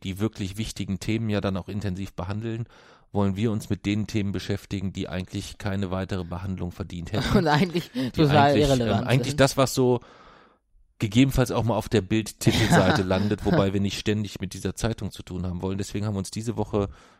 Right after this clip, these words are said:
Speaker 1: ähm, überlegt, wir beschäftigen uns mal wirklich mit der Fahrradhelm-Aktion vom, äh, unseres, äh, vom Bundesverkehrsministerium.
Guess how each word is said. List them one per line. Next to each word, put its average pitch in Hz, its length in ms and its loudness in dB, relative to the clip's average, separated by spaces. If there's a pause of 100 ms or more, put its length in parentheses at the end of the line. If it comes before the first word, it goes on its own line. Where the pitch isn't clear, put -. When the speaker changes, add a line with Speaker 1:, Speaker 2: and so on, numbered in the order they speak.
(140)
Speaker 1:
ähm, 101 200 0
überlegt, 98 380 -4
wir 98 80 -4
beschäftigen 98 520 -6
uns 92 160 -6
mal 90 140 -4
wirklich 92 240 -8
mit 95 140 -8
der 85 80 -4
Fahrradhelm-Aktion 98 1300 -4 (380)
vom, 90 540 -4
äh, 87 440 -4 (360)
unseres, 87 560 -10
äh, 98 160 -8
vom 85 180 -6
Bundesverkehrsministerium. 87 1300 -10